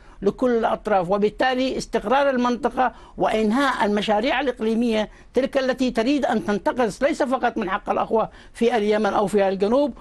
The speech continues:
ولكن أيضًا الأخوة في التحالف العربي وأيضًا المجتمع الخليجي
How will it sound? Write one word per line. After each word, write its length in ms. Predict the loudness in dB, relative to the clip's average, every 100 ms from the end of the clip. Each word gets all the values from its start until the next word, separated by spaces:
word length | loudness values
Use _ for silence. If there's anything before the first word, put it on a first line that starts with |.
| -10 -2
ولكن 400 | 2 2 0 -2
أيضًا 320 | 0 0 0
الأخوة 380 | 0 -2 -2 0
في 200 | 0 0
التحالف 480 | -2 -2 -2 -2
العربي 400 | -2 0 0 0
وأيضًا 880 | 2 2 0 -8 -12 -2 0 2 0
المجتمع 480 | 0 -2 0 0 0
الخليجي 680 | 0 0 0 0 -2 -4